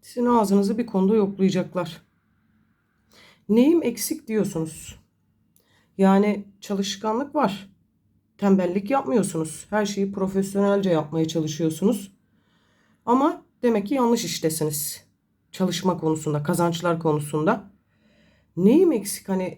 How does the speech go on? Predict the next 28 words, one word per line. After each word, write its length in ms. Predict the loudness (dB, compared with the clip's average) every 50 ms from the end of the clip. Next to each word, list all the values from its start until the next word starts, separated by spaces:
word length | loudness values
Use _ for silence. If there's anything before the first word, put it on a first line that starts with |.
| -14 -8
iyi 380 | -2 0 0 2 2 0 2 2
ve 260 | 4 2 2 2 -2 -10 -10 -4
kaliteli 420 | -2 0 0 2 2 2 2 2
yaşamak, 640 | 0 -2 -2 -2 -2 -2 0 -2 -2 -4 -10 -18 _ _ _ _ _ _ _ _ _ _ _ _ _ _ _
huzurlu 400 | _ -2 2 4 4 4 6 4
yaşamak. 640 | 2 2 0 0 0 0 0 0 -2 -2 -6 -16 -20 _ _ _ _ _ _ _ _ _ _ -2
Neyim 340 | 2 4 6 6 6 6 4
eksik 400 | 4 0 -2 -6 -10 -12 -10 -6
diyorsunuz 420 | -4 -4 -4 -2 -4 -4 -4 -4
huzurlu 260 | -6 -6 -6 -4 -4 -4
yaşamaktan, 720 | -6 -4 -4 -4 -2 -2 -2 -4 -4 -2 -2 -2 -2 -6 -12 -20 _ _ _ _
e, 120 | -6 -4 -2
lüks 280 | 0 0 0 0 0
hayattan 500 | 0 0 0 0 -2 -4 -6 -2 0 0
neyim 220 | 0 0 0 -2 -2
eksik 400 | -4 -4 -6 -8 -10 -10 -8 -6
diye. 100 | -4 0
Ama 180 | 0 0 0
bunu, 360 | 0 0 -2 -2 -4 -4 -4 -4
burada 240 | -2 -2 -2 -2
bir 80 | 0 0
hata 360 | 0 -2 -2 -2 0 2 2
yapıyorsunuz. 560 | 2 2 0 0 -4 -4 -4 -4 -6 -4 -4
Ya 100 | -2 -4
işiniz 460 | -4 -4 -6 -4 -2 0 0 0 2 2
yanlış 340 | 2 2 2 0 0 -2
iştesiniz, 720 | -4 -6 -4 -4 -4 -4 -2 -2 -2 -2 -2 -4 -10 -14 -6
çok 180 | -4 -4 -4